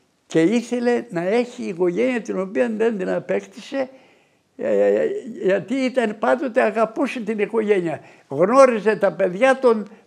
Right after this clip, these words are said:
των συνεργατών μας και τα μίλα-, τους μίλαγε και με το μικρό τους όνομα ακόμη. Αυτό, και αυτό ήταν το τελευταίο που είπε, που είπε, αλλά, ε,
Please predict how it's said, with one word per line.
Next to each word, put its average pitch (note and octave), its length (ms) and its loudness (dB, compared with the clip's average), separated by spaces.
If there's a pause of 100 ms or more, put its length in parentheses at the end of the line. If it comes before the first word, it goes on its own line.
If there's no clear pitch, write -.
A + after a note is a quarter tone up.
των F#3+ 400 -2 (140)
συνεργατών F#3 800 0
μας B3 280 2 (380)
και G3 160 0
τα G#3 160 0
μίλα-, A3+ 500 2 (100)
τους E3 200 -8
μίλαγε B3+ 340 -2
και A#3+ 180 -6
με A#3 100 -2
το A3+ 140 0
μικρό B3 360 -2
τους A3 260 -10
όνομα G3 340 -2
ακόμη. D#3+ 460 -6 (1040)
Αυτό, C4 480 -2 (240)
και - 80 2
αυτό A#3 300 2
ήταν B3+ 260 4
το A3 140 -2
τελευταίο G3 400 -2
που A#3 140 -4
είπε, B3+ 200 -2
που A3+ 160 -6
είπε, A#3+ 300 -2 (300)
αλλά, G#3 420 -4 (320)
ε, G3 340 -2